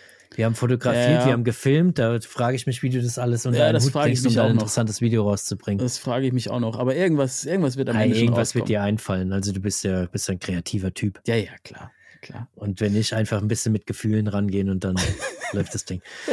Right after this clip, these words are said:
Speaker 1: Aber ja, mal schauen, am Sonntag, irgendwas wird kommen. Ich bin optimistisch.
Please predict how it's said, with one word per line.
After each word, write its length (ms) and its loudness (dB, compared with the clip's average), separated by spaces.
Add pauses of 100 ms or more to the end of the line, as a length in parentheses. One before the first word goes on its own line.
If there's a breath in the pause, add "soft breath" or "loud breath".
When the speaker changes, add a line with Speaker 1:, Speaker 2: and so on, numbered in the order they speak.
(160 loud breath)
Speaker 1:
Aber 240 2
ja, 160 2
mal 140 2
schauen, 320 2
am 100 0
Sonntag, 320 0
irgendwas 360 4
wird 140 2
kommen. 360 0 (580)
Ich 160 -6
bin 120 2
optimistisch. 800 0